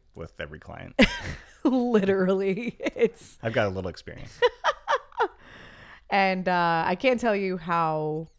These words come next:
Speaker 2: how tremendously helpful it is, um, because it, it helps you to move past what you're giving a lot of energy,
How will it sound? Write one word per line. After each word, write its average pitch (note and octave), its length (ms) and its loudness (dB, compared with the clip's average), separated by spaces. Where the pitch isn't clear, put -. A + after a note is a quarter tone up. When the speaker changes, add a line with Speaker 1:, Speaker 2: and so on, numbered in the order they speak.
Speaker 2:
how F3 240 0
tremendously E3 720 -6
helpful G3 500 -6
it G#3 80 -6
is, B3 460 -6
um, D#3+ 600 0
because F#3+ 380 -4
it, E3+ 360 -4
it A3 140 2
helps C#4 460 -2
you A3+ 200 -4
to G3 340 -4
move E3+ 400 -4
past - 580 -4
what D#3+ 360 -4
you're E3 160 -6
giving D#3+ 360 -4
a D3+ 60 -6
lot D3 460 -6
of D3+ 200 -6
energy, D#3 640 -8